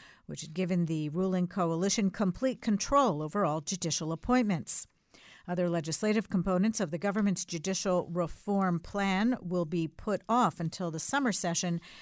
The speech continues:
and coalition members called on the opposition to use the break period to reach understandings. Under Rothman's proposal, the Judicial Selection Committee will be comprised of eleven members,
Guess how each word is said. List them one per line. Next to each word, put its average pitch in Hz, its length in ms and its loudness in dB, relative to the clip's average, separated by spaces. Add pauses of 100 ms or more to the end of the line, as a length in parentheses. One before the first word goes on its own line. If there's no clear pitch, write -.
(300)
and 165 180 -10
coalition 180 520 0
members 165 320 -2
called 185 300 0
on 175 100 2
the 175 120 2
opposition 175 500 0
to 170 100 -6
use 165 240 -2
the 156 100 -6
break 214 440 -2
period 170 420 -2
to 247 120 -2
reach 147 280 -4
understandings. 160 960 -2 (800)
Under 247 240 6
Rothman's 247 480 4
proposal, 247 680 2
the 233 100 0
Judicial 170 640 -4
Selection 175 600 -2
Committee 165 340 -2
will 220 100 0
be 170 140 -4
comprised 196 600 0
of 170 80 -2
eleven 185 420 0
members, 165 500 0